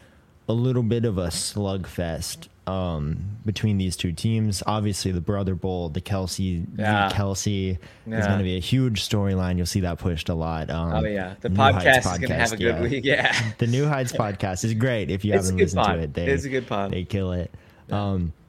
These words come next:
Speaker 1: I'm looking forward to it. I, I do think it's gonna be a little bit of a dirty bowl, um, mainly
Speaker 2: Mm.
Speaker 1: because Chiefs can't get their receivers going.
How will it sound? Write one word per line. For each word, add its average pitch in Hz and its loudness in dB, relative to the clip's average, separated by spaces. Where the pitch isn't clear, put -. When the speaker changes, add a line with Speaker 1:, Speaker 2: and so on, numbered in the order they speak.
Speaker 1:
I'm 127 2
looking 95 2
forward 82 -2
to 85 -2
it. 76 -8
I, 95 -2
I 98 0
do 110 2
think 104 0
it's 101 0
gonna 101 2
be 95 0
a 92 0
little 107 2
bit 104 2
of 98 2
a 98 0
dirty 90 0
bowl, 85 -2
um, 90 0
mainly 117 2
Speaker 2:
Mm. 98 0
Speaker 1:
because 90 0
Chiefs 139 0
can't 104 0
get 85 -2
their 87 0
receivers 82 -2
going. 82 -2